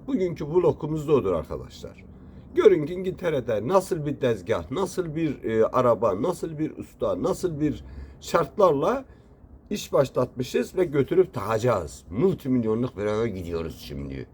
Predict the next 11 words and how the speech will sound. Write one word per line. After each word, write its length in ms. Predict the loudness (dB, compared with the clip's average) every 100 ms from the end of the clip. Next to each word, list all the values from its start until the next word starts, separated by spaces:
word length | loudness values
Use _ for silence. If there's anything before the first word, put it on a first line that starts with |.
| -20 -20 -12 -4
Bakarsanız 720 | -2 0 0 -2 -6 -6 -6
göreceksiniz. 960 | -8 -8 -8 -8 -12 -12 -12 -12 -18 -18 -16 -14 -14 -16 -6
Takip 400 | -4 -4 -4 -4
ederseniz 640 | -4 -6 -6 -4 -4 -4
göreceksiniz. 800 | -6 -6 -8 -10 -14 -14 -14 -14 -16 -16 -12 -12 -12 -10
Göreceksiniz. 960 | -6 -6 -6 -8 -10 -12 -12 -12 -14 -16 -16 -14 -14 -14 -14 -16 -16 -18 -18 -18 -20 -20 -20 -20 -20 -20 -20 -8
Evet, 320 | -4 -2 0
gördüğünüz 580 | 2 2 4 4 4 2
gibi 260 | 2 4 4
Yart'ın 440 | 4 2 0 0
önündeyiz. 720 | 2 2 2 4 4 4 -2